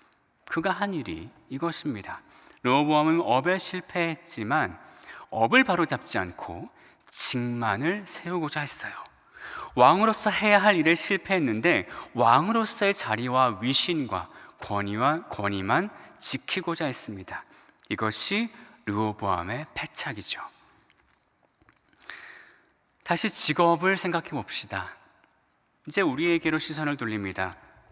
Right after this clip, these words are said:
여러분의 직업은 무엇입니까? 우리의 직업은 무엇인가요?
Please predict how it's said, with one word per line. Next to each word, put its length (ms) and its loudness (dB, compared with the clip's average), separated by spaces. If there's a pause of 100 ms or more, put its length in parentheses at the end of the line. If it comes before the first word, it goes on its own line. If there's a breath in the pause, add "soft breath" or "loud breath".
(340)
여러분의 340 0
직업은 480 0
무엇입니까? 920 -8 (180)
우리의 320 -2
직업은 440 -6
무엇인가요? 760 -12